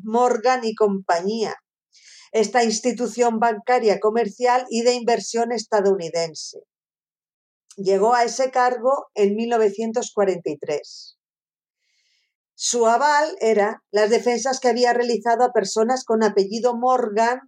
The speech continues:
de supuestos cargos de especulación, intentar influir en historiadores y hacer libros sobre estas defensas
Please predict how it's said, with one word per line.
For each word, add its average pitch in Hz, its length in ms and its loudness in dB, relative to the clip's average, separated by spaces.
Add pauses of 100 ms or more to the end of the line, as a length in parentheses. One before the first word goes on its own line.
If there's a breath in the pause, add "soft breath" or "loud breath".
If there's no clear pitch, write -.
(380)
de 262 140 0
supuestos 262 680 -2
cargos 254 380 0
de 254 80 2
especulación, 180 960 -2 (600 soft breath)
intentar 220 640 2
influir 254 680 -4
en 254 180 2
historiadores 254 1120 0 (320)
y 254 140 -2
hacer 285 380 2
libros 262 500 -2
sobre 202 400 0
estas 226 480 0
defensas 220 1300 -2